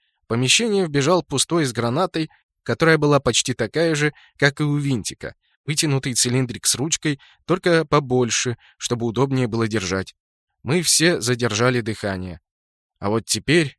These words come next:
нашему потолку, который на ладан дышит, точно кобздец пришел.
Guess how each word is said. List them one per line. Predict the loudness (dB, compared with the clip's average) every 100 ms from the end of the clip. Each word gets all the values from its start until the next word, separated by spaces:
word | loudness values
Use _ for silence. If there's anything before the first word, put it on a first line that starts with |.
| _
нашему | -8 -2 0 0 -4 -6
потолку, | -6 -6 -6 -4 -4 -4 _ _ -8
который | -4 0 0 -2 -6 -8
на | -2
ладан | 0 0 -2 -8
дышит, | -4 -4 -4 -4
точно | -2 0 -2 -4
кобздец | -6 -4 -4 -6 -6
пришел. | -6 -6 -4 -6